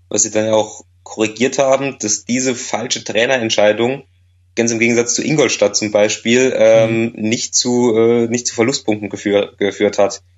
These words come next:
Speaker 1: Also sie waren mit Dirk Schuster offensichtlich hinten und vorne nicht zufrieden, sonst hätten sie ihn nicht so, äh, so vor die Tür gesetzt, aber die hatten trotzdem, glaub ich, als sie ihn gefeuert haben, waren sie total im Punkteschnitt. Und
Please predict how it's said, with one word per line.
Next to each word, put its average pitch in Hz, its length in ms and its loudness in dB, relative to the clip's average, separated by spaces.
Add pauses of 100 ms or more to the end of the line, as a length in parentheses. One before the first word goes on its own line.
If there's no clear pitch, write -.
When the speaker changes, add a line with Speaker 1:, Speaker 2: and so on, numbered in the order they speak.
(320)
Speaker 1:
Also 104 120 0
sie 101 60 2
waren 110 180 2
mit 120 140 -4
Dirk 117 140 0
Schuster 123 360 -2
offensichtlich 113 380 -2
hinten 123 180 -2
und 117 100 -2
vorne 113 220 0
nicht 117 140 -8
zufrieden, 123 380 -4
sonst 113 180 -6
hätten 110 180 -4
sie 107 100 -2
ihn 107 80 -2
nicht 113 160 -4
so, 110 320 2
äh, 107 360 2 (400)
so 107 140 -2
vor 110 140 0
die 107 120 -6
Tür 131 180 0
gesetzt, 139 400 -2
aber 104 140 2
die 104 80 2
hatten 110 160 -2
trotzdem, 117 380 -2
glaub 113 220 2
ich, 113 120 -2
als 107 140 0
sie 113 80 -2
ihn 110 200 0
gefeuert 110 380 0
haben, 110 420 -2
waren 104 160 0
sie 110 180 -2
total 110 320 -2
im 107 100 -8
Punkteschnitt. 104 640 -6 (840)
Und 110 360 -2